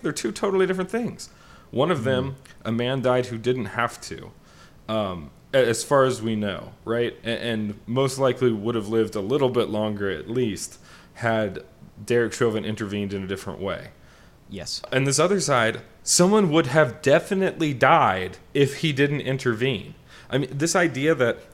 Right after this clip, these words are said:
Speaker 1: it, I can't remember what, what, uh, station it was on, but this moron got on, on and talked about how kids have been having knife fights
Speaker 2: Fighting
Speaker 1: for
Speaker 2: with knives.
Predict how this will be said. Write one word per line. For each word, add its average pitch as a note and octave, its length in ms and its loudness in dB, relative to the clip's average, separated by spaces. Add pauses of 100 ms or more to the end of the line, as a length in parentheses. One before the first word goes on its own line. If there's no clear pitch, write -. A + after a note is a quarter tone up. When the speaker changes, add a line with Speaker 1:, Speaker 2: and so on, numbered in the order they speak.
Speaker 1:
it, C3+ 180 2
I A2 100 -6
can't D#3 240 2
remember B2+ 260 4
what, A2 280 0
what, A2 320 -2 (380)
uh, G2 320 2 (600)
station B2+ 500 2
it E2+ 80 -2
was G2+ 160 -4
on, F#2+ 320 0 (380)
but G#2+ 260 0 (320)
this A#2 180 -2
moron B2+ 640 6
got A2 260 4
on, G2+ 380 0 (320)
on G#2 380 2 (640)
and A#2+ 100 -2
talked A#2+ 260 4
about G#2+ 280 6
how G#2+ 320 4 (260)
kids C3+ 240 2
have A#2+ 100 -2
been A#2+ 140 0
having A2 340 4
knife G#2+ 220 0
fights G2 420 -2
Speaker 2:
Fighting G2+ 280 0
Speaker 1:
for F#2 100 0
Speaker 2:
with A2 140 -4
knives. A2+ 540 -4